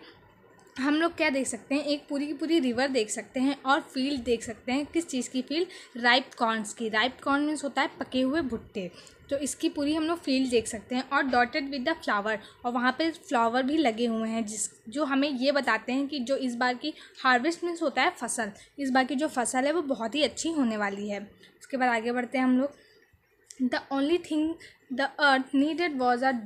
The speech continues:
dra-, downpour or at least a shower। मतलब कि जो अर्थ होती है, यहाँ पे अर्थ से मतलब जो वो जो हार्वेस्ट होती है, जो फसल है, उसे क्या, किस चीज़ की ज़रूरत होती है? डाउनपोर मीन्स होता है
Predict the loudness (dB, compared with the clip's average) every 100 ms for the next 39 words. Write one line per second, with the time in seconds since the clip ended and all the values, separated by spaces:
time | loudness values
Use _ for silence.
0 | -10 _ _ -2 0 0 -4 -6 0 2
1 | 2 0 2 2 2 0 -8 _ -2 0
2 | 0 0 -2 -2 -4 -4 -4 -4 -4 -4
3 | -4 -6 -8 -16 _ -2 -2 0 -2 2
4 | 2 2 0 -4 -2 0 0 0 0 0
5 | 0 -2 -2 -2 0 -2 0 -2 -2 0
6 | 0 0 0 -2 0 0 -2 -6 -4 -4
7 | -4 -4 -4 -4 -2 0 0 -4 -16 -12
8 | -2 -2 0 2 2 2 -2 0 -2 -2
9 | -2 -2 -2 -4 -6 -6 -2 -2 -2 -10
10 | -20 _ -6 0 2 2 2 2 2 0
11 | -2 -4 -2 -2 0 -2